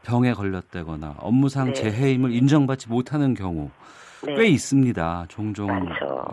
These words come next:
Speaker 1: 예, 나오곤 있는데 당사자라든가 지켜보는 가족들에게, 어, 여러 한마디 뭐 조언이라든가 격려 말씀 해주실 수 있는 위치신 것 같거든요.
Speaker 2: 네,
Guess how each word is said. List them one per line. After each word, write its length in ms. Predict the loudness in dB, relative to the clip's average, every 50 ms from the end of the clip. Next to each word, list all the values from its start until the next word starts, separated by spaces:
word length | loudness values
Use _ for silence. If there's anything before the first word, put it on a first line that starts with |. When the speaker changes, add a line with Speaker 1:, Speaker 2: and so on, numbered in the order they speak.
| -8
Speaker 1:
예, 240 | -8 -8 -8 -8 -8 -10 -12 -10
나오곤 400 | -8 -6 -4 -4 -4 -4 -4 -4 -4
있는데 520 | -4 -6 -8 -8 -10 -10 -10 -10 -10 -10 -12 -16 -20 -20 -20 -20 -20 -20 -20 -20 -20 -20 -20 -20 -20 -20 -20 -20 -20 -20 _ _ _
당사자라든가 800 | -8 -2 -2 0 0 0 -2 -2 -2 -2 -2 -2 -4 -6 -6 -8
지켜보는 500 | -10 -12 -10 -8 -6 -4 -2 -2 -2 -4
가족들에게, 1200 | -2 -4 -2 0 0 -2 -2 _ _ -4 -2 0 0 0 -2 -2 -4 -4 -4 -4 -6 -8 -8 -10 -10 -12 -16 -16 -14
어, 340 | -12 -10 -10 -8 -8 -8 -8
여러 400 | -8 -8 -8 -8 -8 -8 -8 -8
한마디 440 | -10 -8 -6 -4 -4 -4 -4 -6 -6 -6
뭐 80 | -8 -10
조언이라든가 600 | -6 -2 2 4 4 4 2 2 -2 -8 -10 -12
격려 360 | -6 0 4 6 6 6 6 4
말씀 360 | 4 0 0 -2 -6 -8 -6
해주실 340 | -6 -6 -6 -6 -6 -6 -6
수 160 | -8 -6 -6 -6
있는 160 | -6 -4 -4
위치신 460 | -6 -8 -8 -8 -12 -12 -10 -8 -8
것 140 | -8 -8 -10
같거든요. 520 | -10 -14 -12 -12 -12 -10 -10 -10 -10 -10 -10 -14 -16 _ _ _ _ _ -8
Speaker 2:
네, 300 | -8 -8 -8 -8 -10 -12